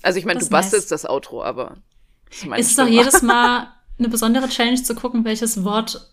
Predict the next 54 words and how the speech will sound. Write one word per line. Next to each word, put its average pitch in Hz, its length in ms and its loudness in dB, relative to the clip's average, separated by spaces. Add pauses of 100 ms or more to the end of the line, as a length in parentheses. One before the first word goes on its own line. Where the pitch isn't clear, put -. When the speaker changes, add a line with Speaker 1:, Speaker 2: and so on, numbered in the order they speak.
(140)
Speaker 2:
von 226 240 -4
uns 202 220 -4
Speaker 1:
Ja. 190 120 4
Speaker 2:
ich 220 60 2
noch 196 80 -8
ranklatsche 202 540 -6
am 196 160 -6
Ende. 190 160 -6
Speaker 1:
Ja. 185 140 2
Speaker 2:
Ich 156 40 -6
bin 214 100 -4
gespannt, 208 300 -6
was 202 120 -6
es 190 120 -10
dieses 196 280 -4
Mal 196 140 -8
wird. 196 220 2 (240)
Speaker 1:
Ja, 185 240 0 (180)
ich - 100 -10
höre 202 80 -4
mir 214 100 -6
immer 202 160 0
ja 185 100 2
nochmal 196 220 -8
die 175 80 -6
Folgen 175 340 -4
an, 190 280 -8
einfach 165 320 -10
so, 151 240 -8
Speaker 2:
Mhm. 220 480 0
Speaker 1:
weil 143 200 -4
ich 151 120 -10
kann. 170 360 -2 (300)
Und 156 80 -10
dann 151 100 -8
bin 156 100 -6
ich 160 60 -12
immer 160 140 -10
schon 156 120 -12
super 156 220 -10
gespannt 156 340 -10
aufs 147 120 -12
Outro, 143 260 -8
was 147 140 -14
du 151 60 -14
wieder, 277 100 4
was - 400 -2
du 403 120 12
wieder - 160 -4
Speaker 2:
<laughs> - 60 6
Speaker 1:
rausgesucht - 400 -6
hast. 165 340 -16
<laughs> - 40 -14 (680)
Speaker 2:
Ja, 226 300 0